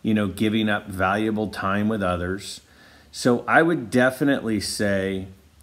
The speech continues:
I wouldn't have stopped collecting. That would be the advice I would give myself. What I think that you're probably getting at, though, is what advice would I give to a young collector?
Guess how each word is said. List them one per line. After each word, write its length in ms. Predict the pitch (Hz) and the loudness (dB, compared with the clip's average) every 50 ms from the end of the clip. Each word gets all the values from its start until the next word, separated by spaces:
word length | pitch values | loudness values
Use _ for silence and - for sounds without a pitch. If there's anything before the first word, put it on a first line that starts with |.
| - _ - - | -20 _ -10 -4
I 120 | - 101 104 | -2 0 0
wouldn't 360 | 98 101 117 127 139 139 - | 2 2 2 2 2 2 -2
have 220 | - - 113 95 | -2 -4 -4 -4
stopped 580 | - - - - 113 92 90 82 - - - - | -4 -8 -4 -2 0 0 0 -4 -6 -12 -16 -14
collecting. 640 | - - 110 95 95 82 82 - - 92 80 76 80 | -6 -4 -2 -2 -2 -2 -4 -6 -8 -8 -6 -4 0
That 240 | 104 107 113 120 | 0 0 0 0
would 140 | 123 107 92 | -2 -4 -2
be 100 | 98 104 | -2 -2
the 140 | 90 95 95 | 0 0 -2
advice 420 | 90 85 85 90 87 87 85 - | -2 -2 -2 -2 -2 -2 -4 -6
I 140 | - 95 92 | -6 -4 -4
would 160 | 92 87 80 | -4 -4 -4
give 240 | 80 98 90 82 85 | -4 -4 -4 -4 -4
myself. 580 | 87 80 80 80 - - - 85 71 - - - - - - - - | -6 -8 -8 -8 -8 -8 -8 -8 -8 -8 -14 -18 -20 -20 -20 -4 0
What 140 | 123 120 | 2 2
I 80 | 123 127 | 2 2
think 480 | - - - - 196 208 226 214 - - | -2 -4 -2 0 2 2 2 0 0 0
that 240 | 185 170 - - | 0 0 2 0
you're 80 | 139 110 | -2 -2
probably 800 | 90 - - - - 123 104 98 104 113 123 131 120 107 120 110 | -2 -4 -14 -6 0 2 4 4 4 2 0 -2 0 0 0 0
getting 380 | 95 87 98 95 90 92 90 92 | 0 -2 -2 -2 -2 -2 -2 -2
at, 260 | 90 85 78 - - | -2 -4 -6 -8 -8
though, 360 | 87 87 87 85 85 85 87 87 - - - - - - _ | -6 -4 -2 -2 -4 -6 -8 -12 -16 -20 -20 -20 -20 -20 _
is 280 | - - 104 98 92 95 | -6 -2 -2 -2 -2 -4
what 400 | 87 90 92 98 113 123 127 127 | -6 -4 -2 2 4 4 4 4
advice 560 | 120 101 95 95 104 104 107 104 98 - - | 2 0 0 2 2 2 2 0 -2 -4 -2
would 100 | 101 90 | -2 -2
I 60 | 85 | -2
give 400 | 80 - - 104 101 95 98 - | -4 -2 0 0 0 0 -4 -6
to 160 | - 104 90 | -4 -4 -2
a 40 | 85 | -2
young 380 | 82 80 90 92 95 95 95 87 | -2 -2 -2 -2 0 -2 -2 -2
collector? 720 | - - 82 80 78 65 - - - - - - - | -4 -6 -6 -6 -8 -10 -12 -14 -14 -14 -14 -14 -16